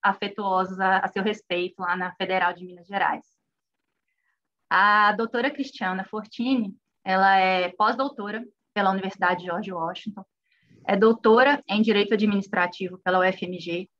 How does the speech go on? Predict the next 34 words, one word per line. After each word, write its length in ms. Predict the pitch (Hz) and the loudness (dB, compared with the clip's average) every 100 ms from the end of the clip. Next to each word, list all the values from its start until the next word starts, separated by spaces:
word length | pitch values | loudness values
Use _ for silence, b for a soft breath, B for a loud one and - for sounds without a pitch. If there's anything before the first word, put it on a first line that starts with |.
| _ _ _ | _ _ _
professora 600 | 226 233 233 226 240 254 | -2 0 0 0 0 2
dos 120 | 233 - | 0 -2
programas 480 | 226 202 196 196 | -2 2 2 2
de 80 | 190 | 0
mestrado 540 | 226 220 - 208 196 202 | 0 0 0 0 0 -2
e 80 | |
doutorado 640 | 185 214 226 214 190 190 185 | -8 -8 -6 -2 0 -2 -4
em 80 | 190 | -10
Direito 500 | 185 180 185 - 180 | -12 -12 -12 -14 -4
da 160 | 180 | 0
U 60 | 180 | 2
F 300 | 190 208 214 | 0 0 -4
M 180 | 202 175 | -4 -6
G 260 | 175 170 - _ _ _ _ | -10 -12 -16 _ _ _ _
e 120 | 196 | -6
da 180 | 190 208 | 0 0
Faculdade 480 | 214 - 180 175 175 | 0 -4 0 0 0
Milton 320 | 175 185 214 | -8 -12 -14
Campos. 640 | 226 180 180 - 190 - _ _ _ _ _ | -8 -4 -4 -6 -16 -20 _ _ _ _ _
Também 400 | 196 202 226 233 | 0 2 4 4
é 40 | 202 | 2
professora 600 | 208 202 202 - 233 269 | 0 -2 -2 2 4 4
visitante 580 | 254 247 254 190 196 - | 4 2 2 0 0 0
da 120 | 190 | 0
Universidade 580 | 196 180 - 190 190 214 | 0 -2 -2 -4 -4 -10
de 60 | |
Pisa, 440 | - 185 185 214 233 _ _ _ _ - - - - - | -12 -14 -6 -6 -6 _ _ _ _ -12 -12 -14 -20 -2
vice-presidente 880 | 226 269 - 240 226 196 190 196 - | 0 0 0 2 2 2 0 0 -2
do 80 | 208 | -4
Instituto 480 | - - 254 269 | -4 -8 -6 -4
Brasileiro 500 | 254 240 214 196 190 | -2 0 0 0 0
de 80 | 196 | -2
Direito 340 | 180 196 214 240 | -4 -2 -2 -2
Administrativo, 1120 | 226 214 190 - 170 170 - 170 190 202 | -2 -2 -4 -6 -6 -6 -10 -12 -10 -10